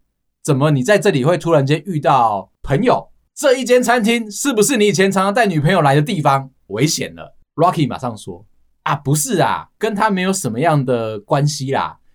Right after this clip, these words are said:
他只不过是以前的同学。”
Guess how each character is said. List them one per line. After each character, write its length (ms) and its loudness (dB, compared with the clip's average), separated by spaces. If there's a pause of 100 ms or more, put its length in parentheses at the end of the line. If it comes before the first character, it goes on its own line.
(280)
他 220 0
只 180 -6
不 120 -4
过 140 0
是 320 -6
以 220 -8
前 220 -8
的 100 -4
同 320 -10
学。” 480 -14